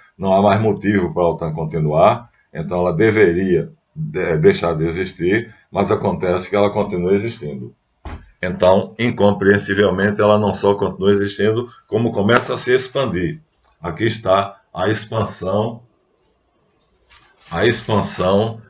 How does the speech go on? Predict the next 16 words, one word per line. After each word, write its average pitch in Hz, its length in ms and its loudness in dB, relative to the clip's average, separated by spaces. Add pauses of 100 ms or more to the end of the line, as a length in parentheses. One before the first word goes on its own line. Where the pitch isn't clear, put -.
(120)
da 92 200 0
Europa 101 880 4 (320)
e, 101 540 0
e, 95 400 0
e 95 160 2
dos 95 580 0 (420)
Estados 92 460 0
Unidos. 69 540 -4 (280)
Vamos 78 280 -2
encontrar 82 500 -4
aqui, 87 380 -4 (480)
geopolítica, 90 840 -2
aqui 85 160 -6
está 80 260 0
a 80 40 4
dívida, 117 680 4